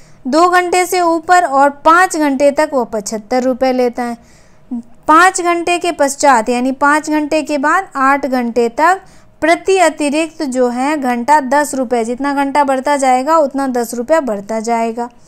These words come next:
उसके बाद आठ घंटे से ऊपर और बारह घंटा तक, यानी कि आठ घंटा और बारह घंटा के बीच में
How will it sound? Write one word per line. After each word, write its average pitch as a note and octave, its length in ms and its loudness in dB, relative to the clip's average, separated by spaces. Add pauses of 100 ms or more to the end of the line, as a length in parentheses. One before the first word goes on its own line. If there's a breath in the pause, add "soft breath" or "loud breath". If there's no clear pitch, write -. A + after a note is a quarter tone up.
(480 soft breath)
उसके E4+ 340 0
बाद F4+ 340 4
आठ D4 320 4
घंटे F4+ 400 0
से F#4 160 0
ऊपर F4+ 580 2
और D4 180 4
बारह D#4+ 480 4
घंटा C#4+ 340 2
तक, A3+ 260 0
यानी B3+ 320 -2
कि C#4+ 140 -4
आठ C#4 380 0
घंटा D#4 360 4
और D#4 140 4
बारह C#4+ 380 4
घंटा C#4 360 0
के C4 180 0
बीच D#4+ 380 -2
में A3+ 160 -8